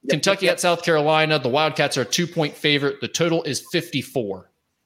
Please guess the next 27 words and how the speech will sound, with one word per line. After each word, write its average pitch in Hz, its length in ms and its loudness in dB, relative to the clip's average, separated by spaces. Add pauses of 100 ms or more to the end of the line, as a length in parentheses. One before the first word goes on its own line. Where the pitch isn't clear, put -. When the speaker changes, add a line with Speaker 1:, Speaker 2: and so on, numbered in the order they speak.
(1800)
Speaker 1:
Well, 196 140 2
Kentucky, 214 580 -4
because 170 360 -2
it 165 80 -8
can't 208 180 0
play 190 160 0
defense 160 420 0
at - 60 -10
the 143 60 -4
moment, 143 300 2
and 131 60 -4
South 165 240 0
Carolina 151 280 2
can't 139 240 -2
play 131 140 0
defense 131 460 -2
either, 127 380 -2
I, 123 200 -2
I 127 40 0
feel 151 180 -2
like 127 120 0
this 135 160 0
game 117 180 -2
soars 131 480 2
over 117 180 -2
the 113 120 -6
total. 110 420 -4